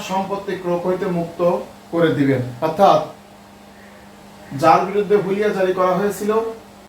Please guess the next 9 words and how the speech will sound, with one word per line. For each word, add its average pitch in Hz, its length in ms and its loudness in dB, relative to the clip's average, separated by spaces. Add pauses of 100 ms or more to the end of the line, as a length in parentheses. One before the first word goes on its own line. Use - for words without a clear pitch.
(280)
অর্থাৎ 180 240 0
তার 185 180 2
সম্পত্তিটা 196 520 0 (100)
ক্রোক 180 200 2 (100)
করা 175 200 4
হয়েছে, 165 300 0 (400)
সে 175 100 -4 (100)
হুলিয়া 208 400 0
জারির 190 300 4